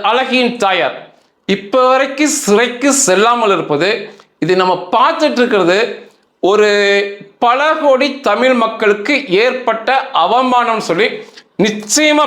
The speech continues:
பதிவு பண்ணும். இது நடந்த சம்பவம் வந்து அடைக்கலம் காத்த ஐயனார் கோ-, ஐயனார் மற்றும் பத்திரகாளி அம்மன் கோயில், ஆ, மடப்புறம் மிகுந்த சக்தி வாய்ந்த கோயில் மற்றும் கடவுள்கள்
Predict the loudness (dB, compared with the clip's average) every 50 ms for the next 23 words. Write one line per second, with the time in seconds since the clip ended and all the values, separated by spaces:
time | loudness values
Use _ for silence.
0 | 0 0 -2 -2 0 0 0 0 0 -4 -6 -10 -18 -20 _ -20 _ _ _ _
1 | _ _ 0 2 2 2 2 2 2 0 0 0 0 -2 0 0 0 2 2 0
2 | 2 2 2 2 2 0 -2 -4 -8 -14 -6 -6 -4 -2 -2 -4 -4 -6 -4 -2
3 | 0 0 0 0 -2 -6 -8 -12 -12 -4 -2 -2 0 -2 -2 -4 -2 -2 -2 -2
4 | -2 -6 -10 -16 -20 -10 _ -2 -2 0 0 0 0 0 2 0 0 0 -2 -6
5 | -10 -4 0 0 0 0 -2 -2 -2 -2 0 0 2 2 2 0 0 -2 -4 -6
6 | -4 -4 -4 -4 -2 -2 -2 -2 -4 -8 -14 -20 -20 _ _ _ _ _ -8 -4
7 | -2 -2 -2 -2 -2 -2 0 0 0 0 0 0 0 0 0 -2 -4 -4 -4 -2
8 | -2 0 0 0 -2 -2 -2 -4 -6 -4 -2 0 2 2 2 0 0 -2 -4 -8
9 | -12 -18 -20 _ _ _ _ _ _ -2 0 0 2 2 0 0 0 -2 -2 -4
10 | -6 -2 -2 0 0 0 -2 -2 -2 -4 -4 -6 -8 -14 -20 _ _ -2 0 0
11 | 0 -2 -2 0 2 4 4 4 4 2 2 -2 -4 -6 -4 -4 -4 -4 -4 -8
12 | -4 -2 0 2 2 2 2 0 0 0 -2 -2 -2 -4 -8 -12 -6 0 2 4
13 | 4 4 2 2 0 -2 -2 -4 -8 -14 -16 -6 -4 -4 -2 0 -2 -2 -2 -2
14 | -4 -4 -2 0 0 0 0 0 0 0 -2 -2